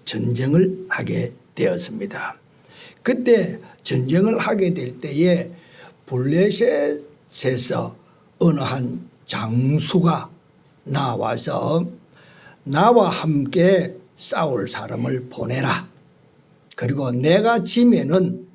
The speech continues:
우리 블레셋이 너희의 종이 되겠고, 너가 나에게 죽으면은 이스라엘이 우리 종이 될 것이니라. 보낼 자를, 나와 함께 싸울 자를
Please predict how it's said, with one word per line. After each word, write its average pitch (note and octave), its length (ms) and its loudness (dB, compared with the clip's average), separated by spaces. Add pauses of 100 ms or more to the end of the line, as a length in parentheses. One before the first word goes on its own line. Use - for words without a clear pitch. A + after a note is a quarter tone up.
(340)
우리 B2+ 340 -4
블레셋이 F#3+ 960 2
너희의 B2+ 420 -2
종이 - 360 -4
되겠고, - 680 -4 (1120)
너가 C3+ 720 2
나에게 D#3 680 2
죽으면은 F#3+ 800 2 (400)
이스라엘이 F#3+ 1000 2
우리 A#2 260 -4
종이 - 360 -2
될 - 180 -4
것이니라. - 480 -2 (1120)
보낼 C3+ 380 -2
자를, B2+ 600 -4
나와 C#3 380 -2
함께 C#3+ 320 -2
싸울 C3+ 400 0
자를 C3+ 380 -4